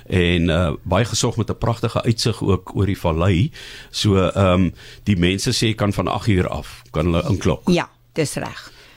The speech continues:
Speaker 2: Ons maak die hekke so min of meer vier uur toe. Ja. En dis 'n groot tuin, so jy kan baie tyd daar spandeer.
Speaker 1: En jy het 'n klein toegangsfooi, want net om die
Speaker 2: Vyftig rand, ja,
Speaker 1: ja, om die
Speaker 2: ja.
Speaker 1: skares te beheer, né?
Speaker 2: Dis, dis reg.
Speaker 1: Ja.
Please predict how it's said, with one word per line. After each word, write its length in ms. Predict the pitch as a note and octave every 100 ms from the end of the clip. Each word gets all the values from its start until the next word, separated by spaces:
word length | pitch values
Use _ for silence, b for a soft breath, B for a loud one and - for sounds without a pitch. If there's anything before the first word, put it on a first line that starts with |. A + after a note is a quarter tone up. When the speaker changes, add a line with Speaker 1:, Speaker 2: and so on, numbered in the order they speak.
| B -
Speaker 2:
Ons 120 | -
maak 180 | D#3+ C3+
die 160 | D3
hekke 200 | D3+ D#3+
so 140 | C#3+ D#3
min 180 | D#3
of 120 | C#3+ -
meer 180 | C#3+ -
vier 220 | E3 C#3
uur 160 | C#3 A#2 -
toe. 120 | - - - -
Ja. 180 | C#3+ - B B B
En 60 | F#3+
dis 140 | G#3
'n 60 | A3
groot 500 | A3+ A#3+ G#3+ - C#3+
tuin, 380 | - D3 C#3+ A#3 G#4+ B B B
so 140 | - E3+
jy 60 |
kan 260 | D#3+ E3 D#3
baie 400 | C#3+ D#3+ E3 D3 - -
tyd 220 | D3+ -
daar 180 | C#3 B2+
spandeer. 560 | - C#3 A2 - G#2+ A2 -
Speaker 1:
En 100 | - A2
jy 60 |
het 100 | A2
'n 60 | A2+
klein 220 | B2+ B2
toegangsfooi, 680 | - A#2 A#2 G#2 - G#2 G2+
want 140 | G2 F2
net 260 | A2 C3
om 360 | - A#2+ A#2 G#2
die 120 | G#2
Speaker 2:
Vyftig 380 | F3+ - E2+ -
rand, 200 | - D3
ja, 120 | G3
Speaker 1:
ja, 80 | G#2
om 140 | - G2+
die 80 |
Speaker 2:
ja. 40 | -
Speaker 1:
skares 460 | - A#2 A#2+ A#2+ -
te 100 | G2+
beheer, 400 | F#2 E2+ D2+ C#2+
né? 240 | F#2 E3+ -
Speaker 2:
Dis, 380 | C#3+ C#3 A#2 -
dis 220 | - -
reg. 160 | - A#2+
Speaker 1:
Ja. 300 | F2 D#2